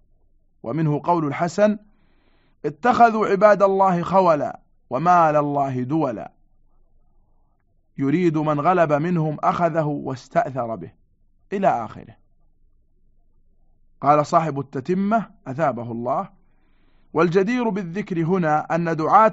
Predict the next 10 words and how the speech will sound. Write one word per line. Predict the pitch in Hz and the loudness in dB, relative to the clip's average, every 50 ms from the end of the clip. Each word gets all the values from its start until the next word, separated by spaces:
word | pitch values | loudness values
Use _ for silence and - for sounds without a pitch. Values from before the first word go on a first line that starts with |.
| 220 202 | 2 2
بعض | - - 208 - 196 180 | 2 2 2 2 2 0
المذاهب | 190 170 160 156 156 151 175 190 190 165 160 151 | -2 -4 -4 -4 -2 0 0 2 2 0 0 -4
الاقتصادية | 160 151 151 147 - 147 143 - - 139 139 139 143 202 196 180 180 165 - 156 | -6 -8 -10 -12 -12 -14 -10 -6 -4 -4 -4 -4 -6 -6 -6 -4 -4 -6 -6 -6
الفاسدة | 147 139 131 147 139 135 - 147 147 135 151 175 165 - _ _ _ _ _ _ _ _ _ _ _ _ _ _ _ _ _ _ _ _ _ _ _ _ _ _ _ _ _ _ _ - | -6 -4 -2 -2 -2 -2 -4 -6 -6 -6 -6 -8 -8 -12 _ _ _ _ _ _ _ _ _ _ _ _ _ _ _ _ _ _ _ _ _ _ _ _ _ _ _ _ _ _ _ 0
يحتجون | - 180 - - - - 208 202 170 160 156 196 247 254 254 240 226 | 2 2 2 2 -2 -2 -2 -2 -2 -4 -2 -2 0 0 0 0 0
بهذه | 190 208 196 208 202 202 190 190 185 | 0 2 4 4 4 4 4 2 0
الآية | 185 185 - 190 202 208 208 214 226 233 190 - - _ _ _ _ _ _ _ _ _ _ _ - | -2 0 0 2 2 2 2 0 -4 -6 -10 -12 -18 _ _ _ _ _ _ _ _ _ _ _ -4
على | 127 156 175 185 185 180 185 | 0 0 2 2 2 0 -2
مذهبهم | 175 165 147 147 170 185 180 180 160 165 175 175 170 - - _ - 151 | -4 -4 -4 -2 -2 -2 -2 -2 -4 -4 -4 -6 -8 -12 -14 _ -6 -4
الفاسد، | 160 160 131 151 113 - - - - | -4 -4 -4 -6 -8 -8 -10 -16 -18